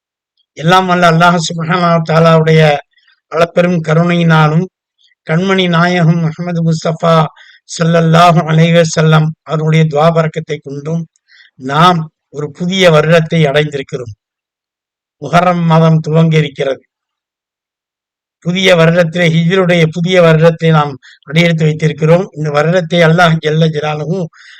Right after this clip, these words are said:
நம் அனைவருக்கும், இந்த முக்கியமாக இந்த இஸ்லாமிய சமுதாயத்துக்கும் ஒரு சிறப்பான ஆண்டாக,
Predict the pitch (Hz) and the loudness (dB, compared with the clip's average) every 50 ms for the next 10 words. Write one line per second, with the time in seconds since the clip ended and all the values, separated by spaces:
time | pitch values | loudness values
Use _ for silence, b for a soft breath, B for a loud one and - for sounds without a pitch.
0 | B _ - 165 160 151 156 165 185 180 175 170 165 165 160 160 165 180 190 196 | B _ -16 -12 -10 -6 -2 0 2 2 4 4 4 2 0 -2 -2 -4 -4 -6
1 | _ _ _ _ _ _ _ _ - 165 165 160 160 160 156 156 175 185 185 180 | _ _ _ _ _ _ _ _ -4 -2 0 2 2 2 0 0 0 2 4 4
2 | 175 165 175 175 175 165 165 170 160 160 165 165 165 156 151 151 151 143 156 165 | 4 4 4 2 4 4 4 4 4 2 2 2 2 2 2 2 2 0 0 -2
3 | 160 - - 180 175 175 175 170 160 160 156 - 151 156 170 180 175 170 170 160 | -6 -6 -4 -2 0 0 0 0 -2 -2 -4 -6 -4 -2 2 2 4 4 4 2
4 | 160 165 160 - 160 165 180 180 175 b b b 139 b b _ 147 151 151 - | 0 -4 -6 -4 -2 -2 -4 -4 -6 b b b -20 b b _ -14 -14 -12 -4
5 | - 165 175 170 160 - 185 190 190 196 185 170 160 156 170 175 170 170 165 151 | 0 0 0 0 2 2 4 4 4 4 4 2 4 2 2 2 2 2 2 2
6 | 160 147 147 | 2 0 -2